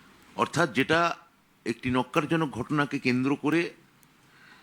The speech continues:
যে বিষয়টি ছিল, তা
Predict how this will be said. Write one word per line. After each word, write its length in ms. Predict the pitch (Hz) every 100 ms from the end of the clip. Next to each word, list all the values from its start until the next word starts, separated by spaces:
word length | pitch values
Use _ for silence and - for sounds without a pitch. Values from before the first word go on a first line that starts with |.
| - _ - 95
যে 80 | 104
বিষয়টি 420 | 120 - 135 120 117
ছিল, 180 | - 143 180 156 - - - _ _ _ - - - - _ _
তা 120 | 123